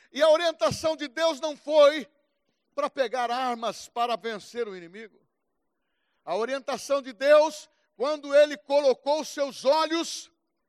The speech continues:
fixo em Deus e tomou atitudes que são princípios da palavra.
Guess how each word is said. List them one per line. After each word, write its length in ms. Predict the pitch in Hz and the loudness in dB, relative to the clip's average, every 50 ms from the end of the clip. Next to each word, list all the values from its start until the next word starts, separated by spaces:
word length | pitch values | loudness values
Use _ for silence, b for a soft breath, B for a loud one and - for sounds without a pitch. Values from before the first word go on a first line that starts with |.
| _ _ _ _ _ _ _ _ _ _ _ _ _ | _ _ _ _ _ _ _ _ _ _ _ _ _
fixo 540 | _ - 320 381 381 - - - - 339 330 | _ 2 4 4 4 2 -2 -8 -6 -6 -6
em 100 | 320 277 | -4 2
Deus 600 | 277 277 277 262 226 185 - - - - - _ _ _ _ _ _ _ _ _ | 6 6 6 6 6 2 -4 -12 -18 -18 -20 _ _ _ _ _ _ _ _ _
e 80 | 190 | -18
tomou 460 | - _ - 285 269 269 311 330 330 | -14 _ 0 0 2 2 4 4 4
atitudes 920 | 320 302 - 302 - - _ - 370 403 381 - 294 311 330 - - - - _ _ _ _ _ | 4 4 2 -4 -10 -8 _ 0 2 2 2 0 -2 -6 -8 -8 -10 -14 -18 _ _ _ _ _
que 100 | - 262 | -10 -8
são 260 | - - - 302 311 302 | -6 -2 0 0 0 0
princípios 680 | _ 294 285 269 - - - 349 381 - 311 294 226 | _ -10 -14 -12 -12 -8 -4 -2 -2 -2 -4 -8 -6
da 120 | - 254 - | -6 -6 -6
palavra. 600 | - 254 233 226 226 208 196 170 147 147 135 - | -4 -4 -4 -4 -4 -6 -6 -8 -10 -14 -18 -20